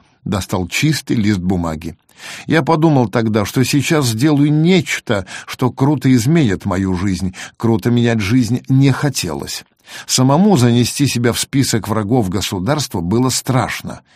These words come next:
Но меня жгли воспоминания Гершуни, который все еще сидел в психбольнице. На будущий год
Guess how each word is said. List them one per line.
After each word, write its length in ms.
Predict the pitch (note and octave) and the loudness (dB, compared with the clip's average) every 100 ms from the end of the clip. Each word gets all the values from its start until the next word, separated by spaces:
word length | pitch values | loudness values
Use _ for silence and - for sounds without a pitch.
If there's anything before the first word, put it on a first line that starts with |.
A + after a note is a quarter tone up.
| _ _ _ | _ _ _
Но 140 | F#2+ F#2 | -6 -2
меня 280 | F2+ G2+ G2+ | -2 -2 -2
жгли 300 | E2+ A2+ G#2+ | 0 2 2
воспоминания 800 | G#2+ - G#2+ G#2+ G#2+ A#2+ A#2 A2 | 0 -2 -2 0 2 0 2 0
Гершуни, 800 | G2+ A#2+ G#2 - F#3+ E3+ F2+ - - - | 2 0 0 -8 -2 0 -2 -4 -14 -6
который 320 | A#2 B2 A#2+ | -4 0 0
все 220 | G#2 - | 0 0
еще 280 | B2+ - A#2+ | 0 0 -2
сидел 460 | A2 A#2 A2 A#2 G#2+ - | -2 -2 0 0 -2 -10
в 80 | - | -16
психбольнице. 1040 | - - G#2+ E2+ G2+ A2+ G2+ F#2+ - - - _ _ _ _ | -10 -2 -2 -2 -2 -2 -2 -4 -6 -10 -12 _ _ _ _
На 160 | G2+ A2 | -6 0
будущий 480 | E3+ A#2+ - - | 2 2 -2 -4
год 340 | F#2+ F#2+ A2 | -4 -4 -6